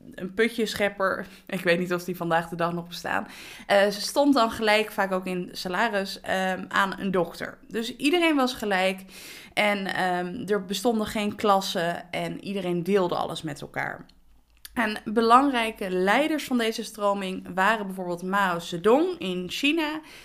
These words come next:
en Lenin en Stalin in de Sovjet-Unie. Ik denk dat er nu weer een hele hoop belletjes gaan rinkelen, eh, terugdenkend aan, eh, geschiedenis.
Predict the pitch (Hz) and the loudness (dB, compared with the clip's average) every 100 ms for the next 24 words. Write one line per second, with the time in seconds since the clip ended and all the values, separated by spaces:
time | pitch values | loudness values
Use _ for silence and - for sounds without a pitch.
0 | - - 214 208 208 220 233 208 208 185 | -14 -4 -2 0 2 2 0 -4 -6 -6
1 | 175 180 - 196 196 175 180 175 175 165 | -6 -6 -2 0 0 -2 -6 -6 -6 -6
2 | 165 - 165 - 160 - 151 143 143 - | -4 -4 -4 -6 -10 -8 -6 -6 -8 -12
3 | 170 175 185 185 185 180 180 165 170 175 | -10 -2 0 0 -2 -4 -4 -2 -2 -4
4 | 185 185 175 180 185 190 175 175 202 214 | -2 0 0 0 0 0 0 0 0 0
5 | 202 190 202 202 233 320 - 247 254 - | -4 -4 -4 0 2 0 0 -2 -2 -4
6 | 202 202 233 233 196 180 180 - 175 170 | -6 -6 -6 -4 -4 -4 -6 -6 -6 -8
7 | - - - - 330 349 349 | -10 -12 -10 -6 -2 0 0